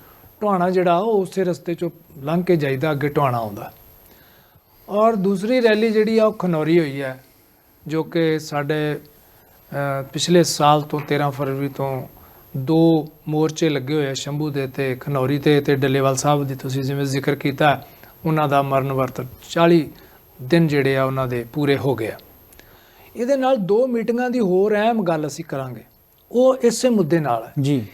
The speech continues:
Speaker 1: ਇੱਕ ਤਾਂ ਅੱਜ ਕੇਂਦਰੀ ਖੇਤੀਬਾੜੀ ਮੰਤਰੀ ਸ਼ਿਵਰਾਜ ਚੌਹਾਨ ਹੋਣਾ ਨੇ ਦੇਸ਼ ਦੇ ਖੇਤੀਬਾੜੀ ਮੰਤਰੀਆਂ ਦੇ ਨਾਲ ਜਿਹੜੀ ਆ ਉਹ ਵਰਚੁਅਲ ਭਾਵ ਕਿ ਆਨਲਾਈਨ ਮੀਟਿੰਗ ਕੀਤੀ, ਜਿਹਦੇ ਵਿੱਚ ਇੱਕ ਨਵੀਂ ਜਿਹੜੀ ਕੇਂਦਰ ਦੀ, ਅ,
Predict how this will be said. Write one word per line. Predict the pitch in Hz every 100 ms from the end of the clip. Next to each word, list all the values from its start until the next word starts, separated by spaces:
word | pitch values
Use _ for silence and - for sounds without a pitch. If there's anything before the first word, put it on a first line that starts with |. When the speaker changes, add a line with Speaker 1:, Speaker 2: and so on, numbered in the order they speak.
| - -
Speaker 1:
ਇੱਕ | 208 220
ਤਾਂ | 226 269 269 208
ਅੱਜ | 208 175 233 220 214 - -
ਕੇਂਦਰੀ | 190 190 208 226
ਖੇਤੀਬਾੜੀ | 220 180 160 190 185 190
ਮੰਤਰੀ | 185 151 151 156
ਸ਼ਿਵਰਾਜ | 151 - 151 160 170 165
ਚੌਹਾਨ | - 139 131 151 202
ਹੋਣਾ | 214 151 139
ਨੇ | 139 120 120 _ _ - _ _ _ _ 160
ਦੇਸ਼ | 147 190 208 226 196
ਦੇ | 170 185 190 196 202 202
ਖੇਤੀਬਾੜੀ | 175 170 - 185 180 190
ਮੰਤਰੀਆਂ | 180 165 151 165 170 170
ਦੇ | 165 165
ਨਾਲ | 139 139 131 113 - _ - _ _ _ _ _ _ -
ਜਿਹੜੀ | 160 190 208
ਆ | 190 175 170
ਉਹ | - 196 175 156
ਵਰਚੁਅਲ | 185 208 - 262 220 165 160
ਭਾਵ | 165 170 160
ਕਿ | 160 214 214
ਆਨਲਾਈਨ | 196 202 214 233 233
ਮੀਟਿੰਗ | 202 165 165 160
ਕੀਤੀ, | 156 - 170 139 - _ _ _ _
ਜਿਹਦੇ | 170 226 254
ਵਿੱਚ | 247 220 233
ਇੱਕ | 226 208
ਨਵੀਂ | 190 202 262 240
ਜਿਹੜੀ | 196 196
ਕੇਂਦਰ | 196 180 175 180
ਦੀ, | 165 180
ਅ, | 160 -